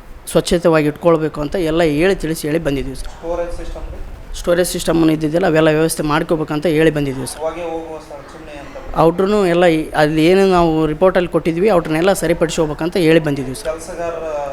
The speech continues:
Speaker 2: ವೈಯಕ್ತಿಕ ಸ್ವಚ್ಛತೆ ಇದ್ದಿಲ್ಲ ಸರ್ ನೀವು ಹೋದಾಗ?
Speaker 1: ಹಾಂ ಸರ್, ಅದನ್ನು ಹೇಳಿದ್ದೀವಿ ಸರ್.
Speaker 2: ನೀರಿನ ಸೌ-, ಸೌಕರ್ಯ ಇರುತ್ತಲ್ಲ?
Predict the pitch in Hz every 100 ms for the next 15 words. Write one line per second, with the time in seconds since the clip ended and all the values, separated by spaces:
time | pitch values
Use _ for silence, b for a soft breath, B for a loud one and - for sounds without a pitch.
0 | 135 143 165 165 165 156 156 - 120 -
1 | - 123 123 123 - - - - - -
2 | 120 - - 165 151 143 - - 160 196
3 | 180 160 143 139 - - 160 175 165 156
4 | - 147 135 156 147 160 147 139 135 123